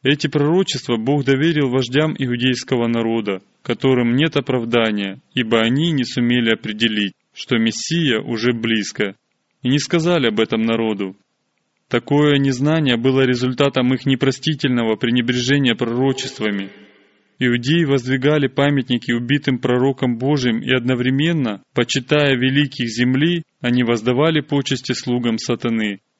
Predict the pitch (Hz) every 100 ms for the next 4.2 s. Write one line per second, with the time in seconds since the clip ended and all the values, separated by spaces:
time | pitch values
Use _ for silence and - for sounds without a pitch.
0 | _ _ _ - 135 - 170 170 151 143
1 | 135 135 - 165 156 135 - 135 143 135
2 | 143 131 143 131 127 156 143 127 127 127
3 | 131 151 123 123 147 156 143 113 - -
4 | 104